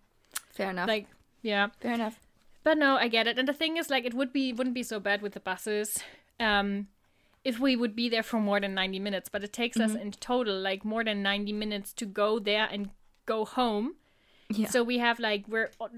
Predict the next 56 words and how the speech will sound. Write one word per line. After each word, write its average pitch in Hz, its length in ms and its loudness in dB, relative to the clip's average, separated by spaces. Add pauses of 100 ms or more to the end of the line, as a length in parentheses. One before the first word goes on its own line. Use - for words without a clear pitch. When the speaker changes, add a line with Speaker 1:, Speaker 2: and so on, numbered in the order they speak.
Speaker 2:
almost, 247 400 0
it 269 40 0
almost 262 240 -2
takes 254 180 -4
us 220 140 -6
two 247 160 -2
hours 240 580 -2 (100)
on, 220 140 -2
like, 196 240 -2
way, 233 500 -2
and 214 140 -2
we 208 80 -2
only 220 160 -2
have 214 140 -8
ninety 214 260 -4
minutes 202 280 -6
of - 120 -20
class. 240 440 -4 (200)
So, 226 380 -2 (180)
and 226 80 -4
you 247 80 -4
cannot 294 220 0
really 247 160 0
spend 240 260 -2
any 214 140 -2
time 381 240 -6
at 269 60 -2
uni 208 280 -4
because 233 300 -8
b-, 202 240 -10 (120)
first, 269 320 0
we 233 60 -4
barely 202 380 0
know 226 160 -2
anyone, 190 300 -4
and 202 80 -8
second, 214 240 -6
you 208 40 -10
cannot 196 300 -4
do 226 140 -4
much 202 420 -6
because 196 180 -10
of - 80 -16
Speaker 1:
Mm-hmm. 233 280 0
Speaker 2:
covid. 196 160 0 (640)
So 254 160 0
you 254 160 2
just 262 240 -2
go 233 120 0
home, - 420 -2 (400)
and 226 160 0
it's 220 120 2
Speaker 1:
Yeah, 190 200 0
exactly. 185 480 -4 (200)
Speaker 2:
Ugh, 185 120 -4 (360)
yeah. 180 220 -6